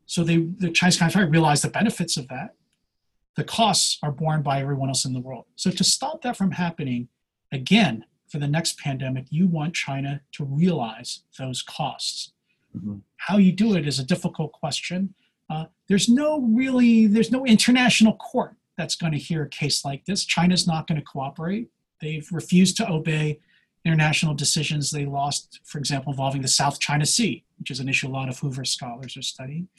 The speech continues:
Speaker 1: So I've argued that countries have to engage in self-help.
Speaker 2: Mm-hmm.
Speaker 1: They have to, for example, claim that Chinese assets in their countries can be used
Speaker 2: Mm-hmm.
Speaker 1: to satisfy compensation claims by their citizens, to pay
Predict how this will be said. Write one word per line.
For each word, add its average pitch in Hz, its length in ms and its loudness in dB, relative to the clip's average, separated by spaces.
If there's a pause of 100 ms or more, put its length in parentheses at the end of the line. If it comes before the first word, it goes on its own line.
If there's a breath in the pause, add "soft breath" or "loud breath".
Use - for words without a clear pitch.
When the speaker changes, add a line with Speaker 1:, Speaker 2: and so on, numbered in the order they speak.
(380 loud breath)
Speaker 1:
So 208 160 0
I've 311 220 2
argued 190 320 6
that 175 260 0 (180)
countries 226 360 0
have 185 160 2
to 185 100 2
engage 165 320 2
in 160 80 0
self-help. - 720 -2 (680)
Speaker 2:
Mm-hmm. 117 140 -4
Speaker 1:
They 143 180 -2
have 143 420 -4
to, 147 320 -2 (200)
for - 100 -6
example, 160 600 0
claim 175 340 4
that 151 140 0
Chinese 170 480 4
assets 151 480 -2
in 147 100 -4
their 139 140 -8
countries 143 720 -8
can 147 180 -2
be 147 100 -2
used 147 540 4 (560)
Speaker 2:
Mm-hmm. 110 100 -10
Speaker 1:
to 107 60 -2
satisfy 143 840 0 (120)
compensation 147 680 -2
claims 139 320 -6
by 135 180 -6
their 131 100 -8
citizens, 147 540 -4
to - 140 -10 (100)
pay 156 400 -2